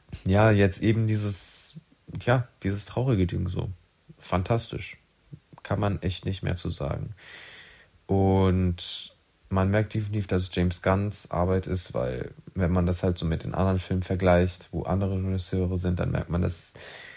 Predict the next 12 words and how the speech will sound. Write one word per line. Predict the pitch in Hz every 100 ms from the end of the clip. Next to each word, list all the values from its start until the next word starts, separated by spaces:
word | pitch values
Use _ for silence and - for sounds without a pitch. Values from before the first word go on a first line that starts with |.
| -
nicht | - 117 117
Kevin | - 101 98
Feige | - 95 98 98 87
der | 60 -
Typ | - 69 -
war, | 55
der | - 52
da | 55
jetzt | 53 64 - -
irgendwie, | 60 - 80 - -
äh, | - 71 73 - - _ - - - - - -
viel, | - - 104 101 95 90 90 92